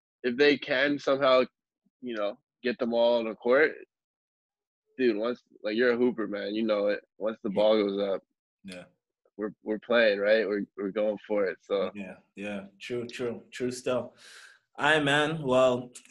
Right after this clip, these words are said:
Speaker 2: thanks a lot for the time. I really appreciate it. Um, hope you're
Speaker 1: For
Speaker 2: doing
Speaker 1: sure.
Speaker 2: well and staying safe out there in Hong Kong.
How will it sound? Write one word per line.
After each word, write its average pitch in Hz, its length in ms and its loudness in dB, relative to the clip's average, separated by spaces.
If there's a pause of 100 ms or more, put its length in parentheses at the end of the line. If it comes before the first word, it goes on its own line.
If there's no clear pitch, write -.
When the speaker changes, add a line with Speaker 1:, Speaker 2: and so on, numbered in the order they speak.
(100)
Speaker 2:
thanks 147 240 -2
a 156 40 0
lot 139 180 4
for 143 80 -2
the 131 120 -2
time. 131 360 -4
I 110 80 -2
really 120 280 0
appreciate 127 600 -2
it. 151 220 2 (160)
Um, 98 680 -8 (600)
hope 123 180 -2
you're 120 100 0
Speaker 1:
For 113 80 -4
Speaker 2:
doing 120 100 0
Speaker 1:
sure. 113 100 6
Speaker 2:
well 120 140 6
and 120 180 -4
staying 117 300 -2
safe 127 380 0
out 110 160 -2
there 113 160 -2
in 101 60 -6
Hong 110 240 -6
Kong. 131 380 -6